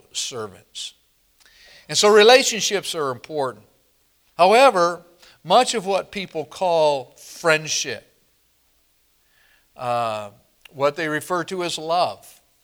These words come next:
isn't based on about, on how God defines those things in the Bible. If you want to know how love and friendship work,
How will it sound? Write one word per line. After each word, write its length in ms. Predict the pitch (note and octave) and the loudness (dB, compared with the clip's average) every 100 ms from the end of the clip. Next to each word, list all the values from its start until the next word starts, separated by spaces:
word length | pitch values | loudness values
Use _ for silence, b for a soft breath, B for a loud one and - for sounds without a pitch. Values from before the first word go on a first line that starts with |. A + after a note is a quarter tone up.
| _ b b b | _ b b b
isn't 440 | G3+ B3+ A3 F3+ B2+ | -4 -2 -4 -8 -6
based 460 | F3 E3 C3+ - | 0 0 0 -6
on 140 | D#3+ C#3 | -8 -6
about, 460 | C#3 C#3 C3+ - _ - | -2 0 -2 -6 _ -10
on 260 | C#3 C#3 | -6 -6
how 240 | C#3 D3 C3+ A#2+ | -6 -6 -6 -10
God 400 | C#3 D3 D#3+ C3+ | -4 -2 -2 -4
defines 800 | B2+ - D3 C3+ C3 A2+ A2 - G2 | -14 -8 -6 -4 -6 -8 -16 -18 -12
those 300 | B2 A#2+ - | -10 -10 -12
things 320 | B2+ A#2 - | -14 -14 -18
in 60 | |
the 60 | A2+ | -10
Bible. 460 | C#3+ D#3 C#3 G#2+ - _ _ B B B | -6 -4 -6 -10 -20 _ _ B B B
If 180 | D#3+ D3 | -6 -4
you 140 | E3 | -6
want 540 | D3+ D3+ F#3 G#3 G#3 - | -10 -4 2 2 2 -4
to 100 | E3+ | -12
know 640 | D#3+ F3 F#3 E3+ D3+ C#3+ - | -6 -2 0 0 -2 -6 -6
how 280 | E3+ E3 D3 | 0 2 2
love 440 | C#3 D#3 E3+ D3+ | 2 6 6 6
and 140 | C#3 B2+ | 2 -8
friendship 500 | E3 E3 - C3 - | -6 -6 -8 -14 -8
work, 480 | D#3 G3 E3 - | -2 0 0 -4